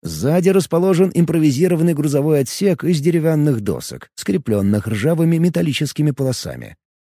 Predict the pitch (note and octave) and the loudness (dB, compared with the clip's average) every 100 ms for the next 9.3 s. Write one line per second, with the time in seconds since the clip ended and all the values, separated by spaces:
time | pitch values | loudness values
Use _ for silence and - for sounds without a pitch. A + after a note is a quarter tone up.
0 | _ - D2+ G#2 F#3+ C#3 A#2 - B1 - | _ -10 -4 0 2 0 -2 -6 -10 -4
1 | A2 D#3 F3+ F3+ E3+ - E3+ F3+ D#3 E3+ | -2 0 0 2 0 0 -2 0 0 0
2 | E3 F#3+ A2 C2+ C2 - C3+ E3 C3 G#2 | 2 2 0 -4 -12 -6 -4 0 2 2
3 | G#2 F#2+ A2+ G#2+ B2+ B2 B2 - B2+ G#2+ | 0 0 0 0 0 0 0 0 -2 0
4 | B2 D#3 C#3+ C2+ B1 - _ C2+ F#2 A2+ | -2 -2 -4 -6 -10 -16 _ -8 -4 -2
5 | C3 C3+ C3 C3+ A#2+ A#2 G#2+ B2 G#2+ A2+ | 0 0 -2 -2 -2 -2 0 0 0 -2
6 | G#2 F#3 D#3+ - E2+ A2+ B2 - G3+ G3 | -2 -2 -4 -4 -6 -4 -4 -2 2 2
7 | - E3 B2+ B2+ F#3+ F#3+ G3 E3 - F#3 | 0 -2 -2 0 2 2 2 0 -2 -2
8 | C#3+ A#2 A#2 - D3 A#2 C#3 C3+ A2+ C#2+ | 0 2 0 -2 -4 -2 -2 -2 -2 -6
9 | B1+ B1+ A#1+ | -12 -16 -18